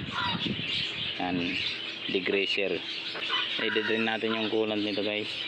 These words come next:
Ito naman eh, papalit natin. Top one. Tapos, yung langis. Lagi tayong, ito yung ku-, kinukuha natin lagi yung langis. Yan. Seal advance.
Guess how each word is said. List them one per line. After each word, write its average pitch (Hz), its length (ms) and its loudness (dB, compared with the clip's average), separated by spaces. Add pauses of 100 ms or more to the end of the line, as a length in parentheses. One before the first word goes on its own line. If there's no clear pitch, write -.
(340)
Ito 98 100 -2
naman 95 180 2
eh, 98 240 0
papalit 95 320 0
natin. 95 400 2 (1400)
Top 85 200 -2
one. 82 400 2 (1500)
Tapos, - 320 -2 (500)
yung 113 160 4
langis. 143 320 4 (1200)
Lagi 113 240 4
tayong, 117 480 2
ito 117 80 0
yung 117 320 2
ku-, 113 320 4
kinukuha 110 400 2
natin 107 320 2
lagi 104 240 2
yung 101 80 2
langis. 98 300 2 (1200)
Yan. 80 240 0 (880)
Seal 117 240 2
advance. 101 480 0